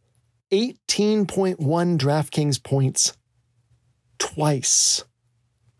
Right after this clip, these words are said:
And one of those was twenty-one point five points. So he has topped twenty-one point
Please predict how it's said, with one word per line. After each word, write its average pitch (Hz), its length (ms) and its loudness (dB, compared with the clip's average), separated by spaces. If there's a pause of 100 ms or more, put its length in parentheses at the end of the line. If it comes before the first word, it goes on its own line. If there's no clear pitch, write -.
(360)
And 135 260 2
one 233 140 2
of 202 140 0
those 147 380 2 (200)
was 147 160 2
twenty-one 156 760 0
point 143 340 -4
five 127 420 0
points. - 500 0 (1000)
So 185 200 2
he 220 200 -4
has 202 140 0
topped 170 280 -2
twenty-one 175 600 0
point 151 320 -2